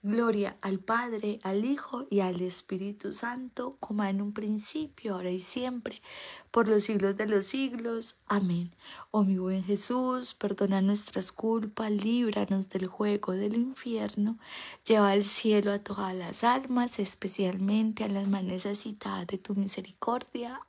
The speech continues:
Amén. María, Reina de la Paz, ruega por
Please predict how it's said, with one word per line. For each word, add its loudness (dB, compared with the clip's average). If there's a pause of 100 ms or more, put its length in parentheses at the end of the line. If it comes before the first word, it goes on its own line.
Amén. 0 (500)
María, 4
Reina 2
de -2
la -16
Paz, -4 (340)
ruega 2
por -2